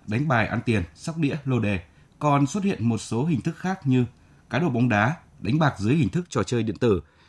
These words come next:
đánh bạc trực tuyến trên mạng Internet với thủ đoạn hoạt động ngày càng tinh vi. Bên cạnh đó, hoạt động cờ bạc có tổ chức chặt chẽ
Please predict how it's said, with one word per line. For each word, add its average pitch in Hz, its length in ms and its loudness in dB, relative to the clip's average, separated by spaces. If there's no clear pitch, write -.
đánh 120 180 -2
bạc 156 220 0
trực 107 240 -6
tuyến 113 260 0
trên 139 200 -2
mạng 120 180 -2
Internet 117 400 -4
với 135 300 4
thủ 170 100 0
đoạn 104 180 0
hoạt 101 160 -4
động 104 200 -4
ngày 107 200 -2
càng 98 300 -2
tinh 117 160 -6
vi. 117 220 2
Bên 165 140 2
cạnh 127 160 0
đó, 110 240 0
hoạt 147 180 0
động 120 200 0
cờ 120 120 0
bạc 113 280 2
có 107 280 0
tổ 120 100 0
chức - 240 -6
chặt - 180 -2
chẽ 120 240 -4